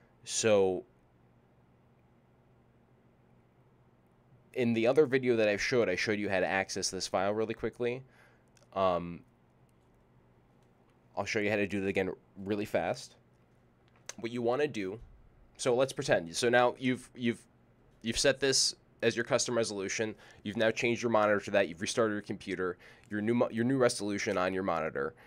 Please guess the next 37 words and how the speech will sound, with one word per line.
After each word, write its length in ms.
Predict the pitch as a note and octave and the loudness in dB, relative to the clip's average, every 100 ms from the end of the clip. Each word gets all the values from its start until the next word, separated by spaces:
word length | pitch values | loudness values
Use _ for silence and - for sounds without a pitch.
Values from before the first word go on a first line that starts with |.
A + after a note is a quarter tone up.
| - | -18
is 340 | - E2 - - - | -8 -2 -2 -2 -10
fifteen 380 | - G#2+ - G2 | -4 -4 -2 -4
thirty-six 440 | F#2+ F2 - F2 | -4 -4 -6 -6
by 100 | - | -4
eight 160 | D#2 D#2 | -4 -4
sixty-four. 500 | - - - C#2+ - _ | -10 -12 -10 -10 -12 _
Fantastical. 800 | - F2 - F2+ - - - - - _ | -4 -4 -2 -4 -4 -10 -16 -18 -18 _
We 100 | E2+ | -8
love 240 | F2 E2 | -4 -2
that. 220 | D2 G#1 - | -4 -10 -12
That's 160 | - F#2 | -10 -10
our 60 | |
favorite 300 | - F2+ E2+ | -4 -4 -4
thing 100 | F2 | -10
in 60 | F2 | -10
the 60 | |
world. 320 | F2 A2+ A#2+ A#2 - _ - | -4 0 0 -4 -16 _ 4
And 260 | E3 C#3 | 6 6
also, 500 | - A#2+ A#2 B2+ B2 | 6 4 6 2 2
just 200 | A#2+ G2 - | -2 -12 -14
to 60 | |
double 280 | E2 F2 F2+ | -4 -4 -2
check, 340 | - C#3 C3+ - | 0 0 0 -8
we 80 | |
have 400 | F#2 C3 A2 A2 - | -8 -4 0 -2 -2
image 300 | F#2+ F2 - | -8 -6 -6
scaling 500 | - E2+ E2 E2 G2+ _ _ _ _ _ _ _ _ _ _ _ _ _ _ - - - | -4 -4 -4 -8 -12 _ _ _ _ _ _ _ _ _ _ _ _ _ _ -20 -20 0
on. 300 | F#2+ E2 G#1+ - - - - - - - - _ _ _ _ _ _ _ _ _ - | 2 2 -2 -14 -20 -20 -20 -20 -20 -20 -20 _ _ _ _ _ _ _ _ _ -4
Right? 240 | E2+ G#2 - - - - - - | -2 -2 -4 -20 -20 -20 -20 -20
We 60 | - | -16
can 120 | F2 | -10
see 160 | - | -8
it. 180 | E2 - | -8 -10
The 80 | E2+ | -10
green 240 | F2 G2 | -6 -4
thing's 240 | G2+ A2 G2+ | -4 -4 -2
on. 300 | F2+ F2 | 0 -2